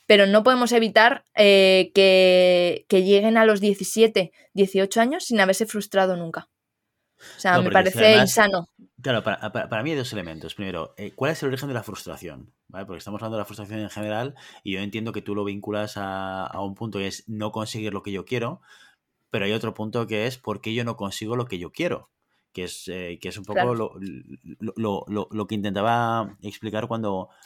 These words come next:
Speaker 2: eh, ejemplifi-, ejemplificaba al entrenador decidiendo quién va a un
Speaker 1: Sí.
Speaker 2: campeonato de España y quién no. ¿Por qué? Porque no me vale la excusa de trabajo la frustración, y entiendo que no es lo que tú explicas, ¿eh? Pero yo,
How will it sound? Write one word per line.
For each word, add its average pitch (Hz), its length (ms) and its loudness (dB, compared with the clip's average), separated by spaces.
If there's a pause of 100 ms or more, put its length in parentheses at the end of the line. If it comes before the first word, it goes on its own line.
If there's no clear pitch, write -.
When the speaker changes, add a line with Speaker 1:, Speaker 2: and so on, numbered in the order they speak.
(220)
Speaker 2:
eh, 85 720 -8
ejemplifi-, 104 460 -8
ejemplificaba 104 920 -8 (240)
al 98 160 -6
entrenador 98 460 -4
decidiendo 110 640 -6
quién 101 260 -8
va 113 320 -2
a - 80 -14
un - 80 -10
Speaker 1:
Sí. 202 80 -2
Speaker 2:
campeonato 101 300 -6
de 95 60 -6
España 104 280 -8
y 98 60 -12
quién 85 180 -12
no. 78 120 -14
¿Por 98 260 -8
qué? 120 260 -4 (320)
Porque 104 480 -6 (580)
no 120 240 -4
me 139 140 -2
vale 127 220 -2
la 113 100 -2
excusa 110 400 -10
de 95 80 -2
trabajo 104 380 -4
la 98 80 -6
frustración, 104 560 -10
y 95 80 -4
entiendo 123 200 -6
que 117 80 -4
no 110 60 -4
es 104 140 -6
lo 104 80 -8
que 98 80 -8
tú 98 80 -10
explicas, 85 460 -10
¿eh? 160 140 -6 (280)
Pero 95 120 -4
yo, 101 320 -4